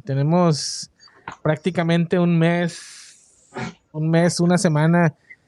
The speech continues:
con este programa y te platicamos rápido. Este, este programa, Voltaje Alterno, salió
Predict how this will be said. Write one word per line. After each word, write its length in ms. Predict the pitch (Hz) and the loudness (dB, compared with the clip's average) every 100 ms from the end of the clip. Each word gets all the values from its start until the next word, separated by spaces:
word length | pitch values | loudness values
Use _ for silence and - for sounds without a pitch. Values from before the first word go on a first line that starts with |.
| _ _ _ _ | _ _ _ _
con 160 | - 147 | 0 0
este 240 | 151 196 | 2 -2
programa 640 | 175 156 151 170 196 214 208 - | 0 0 2 2 0 0 -2 -2
y 480 | 208 240 254 254 - _ - 254 - _ _ | 2 4 4 2 -4 _ -20 -20 -20 _ _
te 100 | 165 | -2
platicamos 520 | 147 147 143 165 185 180 | 0 -2 0 0 0 2
rápido. 600 | 185 170 180 147 127 139 | 0 0 0 0 0 0
Este, 600 | 147 - 202 175 - 170 | -2 -2 -2 -2 -4 -6
este 300 | 165 - 208 | -4 -6 -4
programa, 680 | 202 185 190 208 214 202 _ _ - | -4 -4 -4 -4 -4 -6 _ _ -6
Voltaje 420 | 156 143 160 175 | -4 -2 -2 -2
Alterno, 420 | 190 190 180 196 | -2 -2 -2 -2
salió 640 | 190 170 160 175 190 185 | 0 0 0 2 2 0